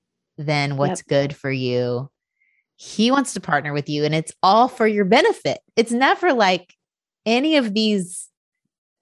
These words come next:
Speaker 1: guidelines or, I mean, I think they become, we, we talk about legalism. Well, we don't wanna be legalistic, but, and we don't have to keep the law to be right with God, of course. But a lot of these laws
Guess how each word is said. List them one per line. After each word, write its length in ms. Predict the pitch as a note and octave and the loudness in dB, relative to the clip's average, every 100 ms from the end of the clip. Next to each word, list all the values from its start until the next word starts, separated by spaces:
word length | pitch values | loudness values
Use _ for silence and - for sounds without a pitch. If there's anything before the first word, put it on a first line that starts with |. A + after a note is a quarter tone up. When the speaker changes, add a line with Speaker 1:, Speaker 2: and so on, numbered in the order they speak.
| _ | _
Speaker 1:
guidelines 920 | - D3 F3+ G#3+ F3+ C#3+ C3+ C3+ C3 C#3 | -2 0 2 2 2 0 0 -4 -6 -4
or, 320 | C3 B2 - | -4 -4 -4
I 60 | D3+ | -2
mean, 160 | C#3+ | 0
I 100 | C#3 | -2
think 180 | C#3 D3 | -4 -4
they 80 | C#3 | -4
become, 380 | C3+ - D#3 - | -4 -2 -2 -2
we, 200 | D3+ - | -6 -4
we 100 | D3+ | -4
talk 200 | E3 D3+ | -2 0
about 200 | D3 C3+ | 0 0
legalism. 460 | C#3+ C#3+ C3+ B2 B2+ | 0 0 -2 -2 -6
Well, 80 | |
we 80 | C3+ | -2
don't 140 | C#3+ F3 | 0 2
wanna 120 | G#3+ | 4
be 140 | A3 | 4
legalistic, 720 | G#3 A3 G#3 A#3 B3 - - _ | 4 6 6 6 2 -6 -12 _
but, 300 | G3+ F3 - _ _ _ _ - | 2 2 0 _ _ _ _ -4
and 100 | D#3+ | 0
we 80 | |
don't 180 | F3 G#3 | 2 0
have 380 | G3 G#3+ C4+ F#4 | -2 0 0 -2
to 80 | - | -4
keep 240 | B3 A#3 | -4 -2
the 80 | G#3 | 2
law 200 | G3+ G3+ | 4 4
to 80 | G#3+ | 4
be 120 | G3+ | 2
right 200 | F3+ F#3 | 2 2
with 140 | F3+ D#3+ | -2 -2
God, 320 | F#3+ G#3+ C#3 | 0 0 -2
of 140 | - | -6
course. 500 | - B3+ D#3 C#3+ - _ _ _ _ _ _ _ | -2 2 2 0 -10 _ _ _ _ _ _ _
But 120 | A3+ - | -4 2
a 100 | G#3+ | 2
lot 420 | B3 C4 C#4+ F4 | 4 4 4 4
of 120 | F4+ | 2
these 240 | D#4 C4 A3 | 2 -2 2
laws 840 | A3+ D#4 D#4 A#3+ A#3+ A#3 - | 4 6 6 6 4 0 -10